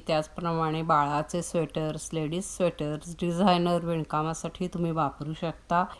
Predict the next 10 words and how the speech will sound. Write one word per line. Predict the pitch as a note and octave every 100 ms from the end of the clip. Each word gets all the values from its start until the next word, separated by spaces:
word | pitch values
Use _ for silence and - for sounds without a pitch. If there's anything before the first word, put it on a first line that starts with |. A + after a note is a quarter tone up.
| -
एकच | A3 G#3+ A#3+ A3+
ओळीची | G#3+ F#3+ F#3 - F#3
आहे, | F3 D#3+ E3+
त्यामुळे | E3 E3+ E3 E3+ E3+
लक्षात | E3 - D3+
ठेवायला | - F3 D#3+ D3+ D3+ D#3+
पण | G3+ G#3
खूप | - G#3 G#3
सोपी | - D#3+ - D#3
आहे. | D3+ C#3 E3